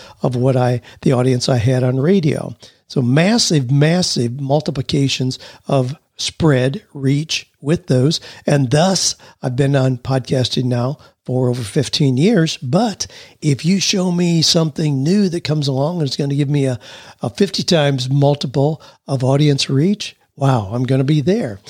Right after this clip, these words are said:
Now, some of you may think, "Well, gee, what about Facebook, Instagram, Pinterest, some of the hot things out here, TikTok?" Yeah, that's a different kind of connection. It's a very different kind of connection. Well, <laughs> anyway,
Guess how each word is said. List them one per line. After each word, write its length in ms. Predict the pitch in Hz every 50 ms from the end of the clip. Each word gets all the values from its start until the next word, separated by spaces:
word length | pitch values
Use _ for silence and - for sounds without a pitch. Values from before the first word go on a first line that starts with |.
| - - - -
Now, 60 | -
some 180 | - - 143
of 60 | 147 147
you 60 | 131
may 160 | 131 123 120
think, 200 | - - 120 101
"Well, 300 | 120 135 143 143 143 139
gee, 160 | 117 131 139
what 160 | 123 131 127
about 220 | 120 107 110 - -
Facebook, 480 | - 143 135 - - - 131 - -
Instagram, 520 | 135 131 - - 131 123 131 131 135 123 -
Pinterest, 520 | - 143 139 131 - 135 131 131 - - - - - -
some 160 | - - -
of 60 | 135 117
the 100 | 123 120
hot 260 | 123 135 131 - -
things 260 | 143 139 131 113 123
out 180 | 131 131 127 131
here, 120 | 131 120
TikTok?" 560 | - - 143 131 - - 139 127 120 127 - - - - - -
Yeah, 380 | - 269 240 247 247 247 247 233
that's 220 | 185 190 180 - -
a 60 | 156
different 360 | 131 175 165 - 175 139 -
kind 260 | - - 147 143 139
of 140 | 127 107 -
connection. 580 | - - 147 131 120 104 - - - - 151 - _ _ _ _ _ _
It's 100 | _ _
a 40 | 113 113
very 260 | 123 156 196 226 226
different 300 | 185 208 190 160 170 -
kind 220 | - 147 147 143 139
of 100 | 131 -
connection. 540 | - 147 131 123 113 107 - - - - - _ _ _ - - - - - - - -
Well, 340 | 160 160 165 - - - -
<laughs> 20 | -
anyway, 480 | - 160 143 175 151 127 139 131 127